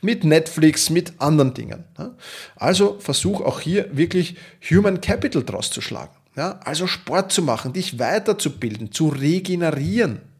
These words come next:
wenn's geht. Also im privaten Kontext jetzt. Im beruflichen Kontext, da fokussierst du natürlich, natürlich auf die wichtigen Aufgaben, vollkommen klar. Das ist ein ganz, ganz wichtiger Punkt.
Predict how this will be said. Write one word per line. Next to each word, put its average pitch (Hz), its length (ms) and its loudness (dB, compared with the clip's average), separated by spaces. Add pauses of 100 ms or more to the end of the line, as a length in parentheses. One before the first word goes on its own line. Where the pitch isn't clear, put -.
(160)
wenn's 123 260 -6
geht. - 320 -18
Also 120 180 -2
im 120 80 0
privaten 123 420 0
Kontext - 440 -10
jetzt. - 200 -14 (220)
Im 120 80 -4
beruflichen 147 520 4
Kontext, 113 420 -4
da 101 100 -4 (160)
fokussierst 131 480 2
du 143 60 8
natürlich, 139 300 4
natürlich 127 300 -2
auf 123 100 -4
die 104 140 -4
wichtigen 113 360 -10
Aufgaben, - 440 -8
vollkommen 113 460 -10
klar. - 300 -14 (340)
Das - 460 -12
ist - 40 -10
ein 120 160 -10
ganz, 190 400 2
ganz 160 320 0
wichtiger 139 360 -6
Punkt. - 380 -18